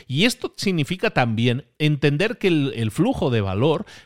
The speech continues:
muchas veces puede detenerse por problemas como el tiempo o como el espacio. ¿A qué me refiero? Imaginemos en una fábrica de nuevo.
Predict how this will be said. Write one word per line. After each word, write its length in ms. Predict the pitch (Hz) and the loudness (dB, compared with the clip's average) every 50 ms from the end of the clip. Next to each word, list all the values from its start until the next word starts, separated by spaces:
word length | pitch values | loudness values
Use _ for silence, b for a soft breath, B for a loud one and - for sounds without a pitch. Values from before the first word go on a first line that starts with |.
| B _ | B _
muchas 360 | 139 165 214 - 226 196 160 | -2 -2 0 2 2 2 2
veces 300 | 151 170 160 - 185 - | 0 -2 -2 -2 -6 -8
puede 340 | - - 156 165 175 170 160 | -4 -2 0 0 2 2 2
detenerse 880 | 139 131 117 - - 104 98 120 151 180 160 - - - 123 156 196 185 - _ | 2 2 0 0 -2 -2 0 0 0 0 -2 -4 -6 -6 -6 -6 -6 -10 -4 _
por 200 | 147 135 123 - | 0 0 0 0
problemas 520 | 127 117 110 110 113 110 131 165 175 - | -2 0 0 0 -2 -2 -4 -4 -6 -6
como 300 | - 123 104 95 87 85 | -6 -6 -6 -4 -6 -6
el 140 | 82 80 - | -8 -8 -4
tiempo 500 | - 139 151 143 120 - 95 101 117 - _ _ - | -2 0 0 0 0 -2 -4 -6 -6 -10 _ _ -10
o 100 | 135 - | -10 -6
como 240 | - 104 90 85 | -6 -6 -6 -6
el 100 | 80 80 | -8 -10
espacio. 540 | 82 - - - 151 143 - - - 76 - B B B B B B | -10 -12 -2 0 0 0 0 -2 -8 -12 -14 B B B B B B
¿A 80 | - 85 | -10 -6
qué 80 | 104 | -2
me 120 | 120 135 143 | 0 2 2
refiero? 420 | 156 160 - 208 196 156 104 85 | 2 2 4 4 2 2 2 -2
Imaginemos 540 | 87 92 90 - - 113 127 135 131 127 139 | -4 -8 -8 -8 -6 -4 -2 -2 -2 0 0
en 100 | 139 151 | 0 0
una 200 | 165 180 175 160 | 2 2 0 2
fábrica 460 | - 156 135 113 90 85 - 90 85 | 4 4 2 2 0 -4 -10 -12 -12
de 140 | 82 80 80 | -12 -12 -12
nuevo. 260 | 80 69 67 73 - | -14 -14 -14 -14 -16